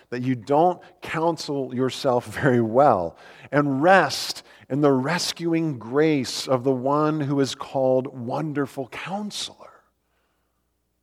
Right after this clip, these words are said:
The real surprise here is that you and I, you're your own most influential person in your life.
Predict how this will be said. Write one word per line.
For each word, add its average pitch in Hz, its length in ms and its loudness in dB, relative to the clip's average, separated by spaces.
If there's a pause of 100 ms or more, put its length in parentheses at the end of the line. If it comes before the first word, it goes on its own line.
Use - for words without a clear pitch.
(1900)
The 127 100 -4
real 220 180 8
surprise 226 640 2
here 127 180 0
is 120 140 -2
that 135 140 4
you 190 260 0
and 160 120 0
I, 98 440 0 (1800)
you're 214 180 -4
your 196 300 0
own 196 400 2
most 160 380 0
influential 135 640 -4
person 107 400 -12
in 87 100 -12
your 76 180 -16
life. - 600 -20